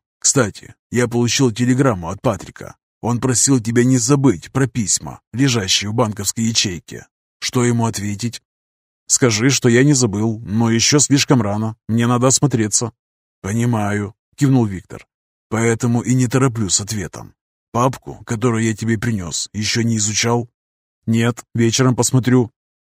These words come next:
Посмотри, там есть нечто похожее на карту. Отпадет много вопросов. Пока мы разговаривали, в зал вошел еще один человек. Высокий, дочерно-загорелый, широкоплечий мужчина.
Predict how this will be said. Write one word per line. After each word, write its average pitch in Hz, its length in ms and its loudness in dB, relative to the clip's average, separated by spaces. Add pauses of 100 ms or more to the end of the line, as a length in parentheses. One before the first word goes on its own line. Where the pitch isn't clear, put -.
(280)
Посмотри, 110 720 -2 (260)
там 120 200 2
есть 117 440 2
нечто 113 380 0
похожее 110 500 0
на 120 140 0
карту. - 460 -10 (240)
Отпадет 110 600 0
много 117 280 0
вопросов. 107 680 -4 (400)
Пока 123 220 2
мы 127 100 4
разговаривали, 98 600 -2
в 92 80 -6
зал 127 220 2
вошел 120 340 2
еще 110 420 0
один 113 260 0
человек. 104 540 -4 (120)
Высокий, 98 640 0
дочерно-загорелый, 110 1120 2
широкоплечий 117 720 2
мужчина. 110 540 -4